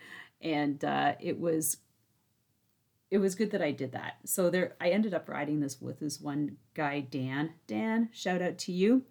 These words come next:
um, from T D. So remember, lots of corporate groups.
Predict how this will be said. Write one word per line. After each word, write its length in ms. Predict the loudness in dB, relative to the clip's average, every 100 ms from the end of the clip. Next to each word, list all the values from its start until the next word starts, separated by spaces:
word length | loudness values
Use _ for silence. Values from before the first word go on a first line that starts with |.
| -12 -20 -20 -4
um, 420 | -2 0 2 0
from 280 | -2 -2 -2
T 260 | -4 -4 -4
D. 300 | 0 0 0 _ _ _ _ _ _ _ _ _ _
So 160 | -6 -2
remember, 440 | 0 2 0 -4 _ -14
lots 440 | -4 -2 0 -2
of 60 | -8
corporate 480 | -6 -8 -6 -8 -10
groups. 600 | -12 -12 -6 -2 -2